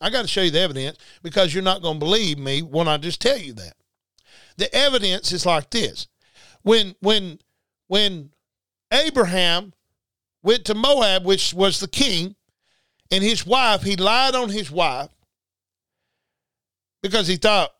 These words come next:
they was gonna kill him for his wife, but so he lied and said it was his sister.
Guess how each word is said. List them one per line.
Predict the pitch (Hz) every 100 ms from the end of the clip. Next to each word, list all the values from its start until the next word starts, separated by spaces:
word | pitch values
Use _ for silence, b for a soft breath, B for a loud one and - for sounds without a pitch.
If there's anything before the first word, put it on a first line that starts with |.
| _
they | 175
was | 175
gonna | 127 160 139
kill | - 226 180
him | 156
for | - 240 185
his | 139
wife, | 143 139 170
but | 151
so | - 165
he | 160 208
lied | 196 240 202 185
and | 185 165
said | 190
it | 170 190
was | 165
his | 180 170
sister. | - 160 - -